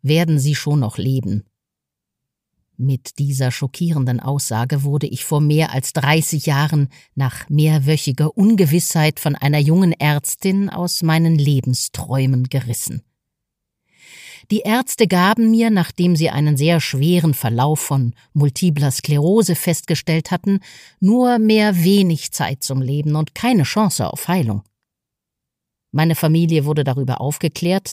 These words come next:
dass sie sich keine Illusionen mehr zu machen braucht. Keine Chance auf Heilung. Das Leben ist begrenzt. So wurde ich zum ersten Mal mit dem Phänomen unheilbar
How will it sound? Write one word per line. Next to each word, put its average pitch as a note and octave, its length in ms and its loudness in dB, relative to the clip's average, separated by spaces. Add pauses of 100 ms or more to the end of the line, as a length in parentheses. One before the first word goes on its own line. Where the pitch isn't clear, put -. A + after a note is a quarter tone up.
dass C3 160 -4
sie C#3 100 -8
sich - 340 -8
keine F3+ 300 2
Illusionen C3 600 -2
mehr G2 160 -6
zu - 160 -8
machen G2 260 -8
braucht. - 400 -12 (580)
Keine A#3+ 600 0
Chance F3 640 0
auf D#3+ 240 -2
Heilung. C#3 400 0 (720)
Das - 180 -6
Leben D#3+ 400 2 (280)
ist - 180 -8
begrenzt. B2+ 640 -4 (1600)
So G3 280 2
wurde G#3+ 240 0
ich - 180 -6
zum G3 140 -2
ersten D3 480 -2
Mal A#2+ 260 -2
mit A#2 200 -8
dem B2+ 140 -2
Phänomen C3+ 600 0 (240)
unheilbar C3+ 1040 0